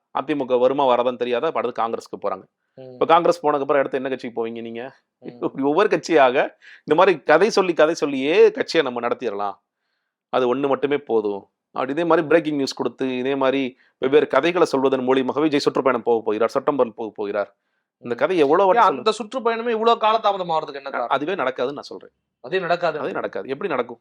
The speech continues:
Speaker 1: இப்போ
Speaker 2: ம்.
Speaker 1: ஜனவரியில, பிப்ரவரியில, மார்ச்ல, ஏப்ரல்ல, மேல, ஜூன்ல, ஜூலைல, ஆகஸ்ட்ல வரைக்கும் சொன்ன சுற்றுப்பயணம், எட்டு மாதங்களாக இந்த சுற்றுப்பயணம் கதைகள் நீங்க எல்லா சேனல்லையும் பார்த்திருக்கலாம்.
Speaker 2: ம்.
Speaker 1: எந்த சுற்றுப்பயணம் நடந்தது?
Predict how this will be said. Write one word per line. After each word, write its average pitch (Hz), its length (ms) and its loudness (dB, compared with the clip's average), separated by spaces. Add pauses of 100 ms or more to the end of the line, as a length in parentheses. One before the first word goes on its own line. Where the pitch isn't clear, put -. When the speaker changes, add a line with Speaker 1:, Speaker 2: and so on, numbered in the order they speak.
Speaker 1:
இப்போ 143 260 0
Speaker 2:
ம். 123 120 -12 (260)
Speaker 1:
ஜனவரியில, 185 500 6
பிப்ரவரியில, 165 540 4
மார்ச்ல, 156 320 4
ஏப்ரல்ல, 151 720 4
மேல, 156 420 2
ஜூன்ல, 156 420 0
ஜூலைல, 156 720 2
ஆகஸ்ட்ல 156 440 4
வரைக்கும் 147 240 2
சொன்ன 147 160 0
சுற்றுப்பயணம், 139 440 -4
எட்டு 151 220 -6
மாதங்களாக 143 520 0
இந்த 180 420 -6
சுற்றுப்பயணம் 160 480 0
கதைகள் 135 260 -2
நீங்க 160 160 -2
எல்லா 156 240 4
சேனல்லையும் 147 400 -2
பார்த்திருக்கலாம். 104 460 -6
Speaker 2:
ம். 135 340 -20
Speaker 1:
எந்த 175 180 0
சுற்றுப்பயணம் 135 420 -2
நடந்தது? 113 420 -4